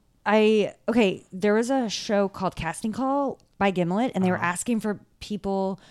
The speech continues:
Speaker 1: to send in their podcasts, and they were gonna
Speaker 2: Uh-huh.
Speaker 1: choose three to do a con-, to pick one to produce professionally.
Speaker 2: Did
Speaker 1: Do you
Speaker 2: we
Speaker 1: remember this?
Speaker 2: win?
Speaker 1: I, I submitted us. We did
Speaker 2: Uh-huh.
Speaker 1: not win.
Speaker 2: Darn.
Speaker 1: But you can go listen to Casting Call right now. You,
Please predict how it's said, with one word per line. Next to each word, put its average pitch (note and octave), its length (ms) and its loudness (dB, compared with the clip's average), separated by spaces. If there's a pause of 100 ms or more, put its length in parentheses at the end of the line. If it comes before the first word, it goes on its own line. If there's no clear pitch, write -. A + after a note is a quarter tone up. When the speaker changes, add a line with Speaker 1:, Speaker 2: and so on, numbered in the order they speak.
(360)
Speaker 1:
to G#3 280 -4
send F#3+ 340 0
in F#3+ 400 4
their F3+ 140 -2
podcasts, A3 480 -4 (280)
and G3+ 80 -2
they F#3+ 80 0
were F#3+ 80 -2
gonna G3 140 -2
Speaker 2:
Uh-huh. D#3 60 -6
Speaker 1:
choose A#3 340 -6
three G3+ 340 -4
to E3 100 -6
do E3+ 160 -6
a D#3+ 60 -6
con-, - 260 -10 (280)
to G3+ 140 -8 (260)
pick A#3 200 -6
one F#3 280 -2
to G3 100 -4
produce E3 380 -10
professionally. A#3+ 640 -8
Speaker 2:
Did D4 140 0
Speaker 1:
Do A#3 60 -6
you C4+ 60 0
Speaker 2:
we - 40 2
Speaker 1:
remember C#4 160 2
this? C4 140 4
Speaker 2:
win? C4+ 160 2
Speaker 1:
I, A#3 380 0
I B3 40 0
submitted G3+ 360 -2
us. F3 180 -2
We F#3 80 0
did - 120 4
Speaker 2:
Uh-huh. - 60 2
Speaker 1:
not F#3 220 0
win. E3+ 320 -2 (180)
Speaker 2:
Darn. A2+ 120 -10 (260)
Speaker 1:
But A3+ 100 -4
you G#3 80 -4
can A3 160 0
go G3+ 140 2
listen A#3+ 220 -2
to - 60 -2
Casting G#3+ 200 2
Call F#3 140 6
right F3+ 120 4
now. D#3+ 360 2 (420)
You, F3 140 -10